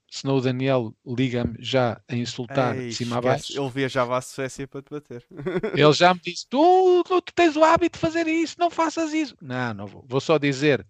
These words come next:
Speaker 1: que vai valer muito a pena, vai ser um conteúdo que nunca viram no Visão Vermelha e vão se divertir muito.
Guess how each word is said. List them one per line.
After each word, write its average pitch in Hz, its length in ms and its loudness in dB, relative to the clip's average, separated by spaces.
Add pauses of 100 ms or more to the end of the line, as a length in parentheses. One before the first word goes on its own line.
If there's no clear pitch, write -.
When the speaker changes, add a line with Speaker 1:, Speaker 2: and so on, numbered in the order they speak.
(100)
Speaker 1:
que 117 80 -10
vai 180 220 2
valer 180 400 2
muito 190 340 -4
a 175 40 -4
pena, 147 380 -4 (880)
vai 170 200 4
ser 185 180 2
um 185 100 -2
conteúdo 175 540 -6
que - 140 -12
nunca 208 340 0
viram 170 320 -2
no 160 140 -6
Visão 143 320 -4
Vermelha 131 520 -6 (760)
e 160 300 2
vão 165 180 0
se - 100 -8
divertir 151 380 -4
muito. 104 360 -10